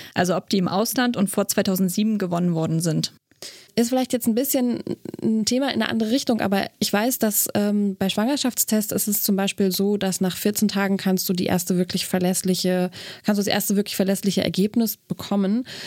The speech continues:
Speaker 2: In der Embryonenforschung habe ich gelesen, da wird auch häufig von so einer vierzehn-Tage-Regel gesprochen. Was genau hat's denn damit jetzt auf sich?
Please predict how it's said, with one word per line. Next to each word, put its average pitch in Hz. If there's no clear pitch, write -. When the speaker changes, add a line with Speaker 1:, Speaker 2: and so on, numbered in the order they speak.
Speaker 2:
In 208
der 202
Embryonenforschung 220
habe 214
ich -
gelesen, 208
da 190
wird 196
auch 202
häufig 185
von 190
so 180
einer 180
vierzehn-Tage-Regel 180
gesprochen. 175
Was 180
genau 196
hat's 202
denn 196
damit 180
jetzt -
auf 180
sich? -